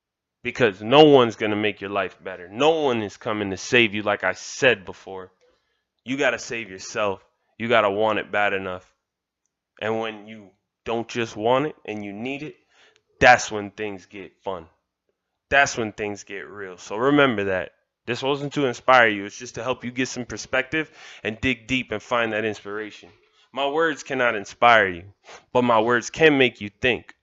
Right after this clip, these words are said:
and re-inspire yourself. All right?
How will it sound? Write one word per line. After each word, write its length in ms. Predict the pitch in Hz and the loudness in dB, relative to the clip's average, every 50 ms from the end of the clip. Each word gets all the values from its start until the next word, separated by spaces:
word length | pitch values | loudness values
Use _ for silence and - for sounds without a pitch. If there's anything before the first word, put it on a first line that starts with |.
| _ _ _ _ _ _ _ _ _ _ _ _ - - | _ _ _ _ _ _ _ _ _ _ _ _ -4 -2
and 180 | 117 117 113 | -2 0 0
re-inspire 640 | 117 123 117 107 98 95 - - 107 107 107 104 98 | 0 2 2 0 0 -2 -2 4 6 6 8 6 6
yourself. 760 | 95 92 90 85 - - - 117 104 95 87 - - _ _ _ _ - - _ _ - - - - 95 | 2 -2 -6 -10 -12 -6 -2 -2 0 0 -2 -6 -14 _ _ _ _ -20 -20 _ _ -20 -20 -20 -10 -4
All 60 | 101 | 0
right? 320 | 110 120 131 156 170 - | 4 6 6 6 4 2